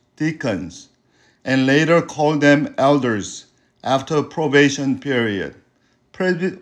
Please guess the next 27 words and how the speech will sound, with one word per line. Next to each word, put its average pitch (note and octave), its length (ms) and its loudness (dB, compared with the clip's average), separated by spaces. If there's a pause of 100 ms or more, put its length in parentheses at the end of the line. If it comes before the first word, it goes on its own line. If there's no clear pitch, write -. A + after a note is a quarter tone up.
(120)
Presbyterian D#3+ 840 0
churches A2+ 540 -8
call C3 280 -4
both C#3 360 -2
lay D3+ 680 -2
leaders C#3 680 0
and C3 440 -2
clergies C#3+ 720 -2 (520)
elders. A#2+ 680 0 (280)
Pastors E3+ 720 -4
are B2 140 4
teaching F3 420 -8
elders C#3 540 0
and B2 320 0
lay D#3+ 180 6
leaders, C#3+ 680 2 (120)
lay E3+ 300 6
elders B2+ 500 2
are A#2+ 140 2
ruling C#3+ 560 2
or A2+ 180 0
shepherding C3+ 540 -4
elders. F2 540 -8 (540)
Baptists E3+ 540 0
have D3+ 560 4
only C3+ 400 2
pastors C3+ 800 -4